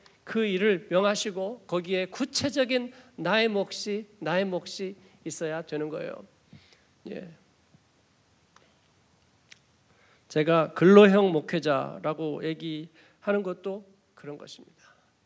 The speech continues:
그렇지 않은 목회자도 있나요? 결제만 하는 목회자도 있나요? 예, 그런 회사 씨이 오도 있나요? 결제만 하는 씨이 오가?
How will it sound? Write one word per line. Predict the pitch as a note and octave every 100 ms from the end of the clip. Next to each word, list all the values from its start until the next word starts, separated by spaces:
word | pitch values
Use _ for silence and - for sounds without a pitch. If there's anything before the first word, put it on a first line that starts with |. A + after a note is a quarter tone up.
| _ _ _ _ -
그렇지 | F3+ F#3 D#3+
않은 | D3+ E3+
목회자도 | D#3 C#3+ F3 D3 D3 F3
있나요? | D3 D3+ G3+ - - _
결제만 | - C3 C#3+ - F#3+ F#3+ F3+
하는 | F3+
목회자도 | E3+ C#3+ - D3+ F3
있나요? | C#3 D3 G3 - - - - - - _
예, | D3 D3 C3+
그런 | E3 G3 F#3+
회사 | G3+ G3+
씨이 | F#3 -
오도 | G#3+ G#3
있나요? | F3 E3+
결제만 | G#3 C#3+ D3 G3+ F3 E3+
하는 | E3+ D#3+
씨이 | - F3
오가? | F3 F#3+